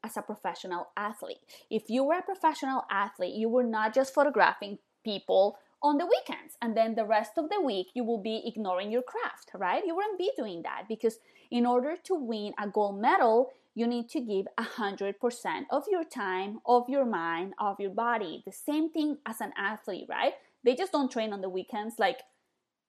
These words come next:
a year before the Olympics. They train the, the entire life. It's like a constant training stage of mine.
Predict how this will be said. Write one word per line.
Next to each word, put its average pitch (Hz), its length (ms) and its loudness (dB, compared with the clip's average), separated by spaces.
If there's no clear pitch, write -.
a 202 60 2
year 170 340 0
before 226 300 0
the 233 140 2
Olympics. 262 540 0
They 285 240 2
train 254 580 -2
the, 269 200 10
the 233 160 8
entire 269 760 2
life. 202 440 0
It's 226 300 0
like 220 220 0
a 220 80 -6
constant 226 640 -4
training 226 680 2
stage 185 600 -2
of 208 160 -8
mine. - 340 -8